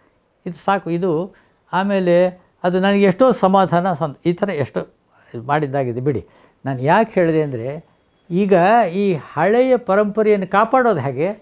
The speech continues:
ಅಥವಾ ಅದನ್ನು ಸಾಮ-, ಅದನ್ನು ತಿಳಿಯದ ಇಂದಿನ ಪೀಳಿಗೆಗೆ ತಿಳಿಸೋದು ಹೇಗೆ,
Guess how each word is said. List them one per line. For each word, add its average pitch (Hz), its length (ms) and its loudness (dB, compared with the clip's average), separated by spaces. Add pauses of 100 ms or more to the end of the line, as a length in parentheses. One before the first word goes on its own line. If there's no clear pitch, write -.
(1040)
ಅಥವಾ 151 340 0 (420)
ಅದನ್ನು 226 720 2 (100)
ಸಾಮ-, 220 460 2 (240)
ಅದನ್ನು 202 420 0 (420)
ತಿಳಿಯದ 233 420 4
ಇಂದಿನ 202 500 0
ಪೀಳಿಗೆಗೆ 202 520 -2
ತಿಳಿಸೋದು 233 480 2
ಹೇಗೆ, 160 300 -4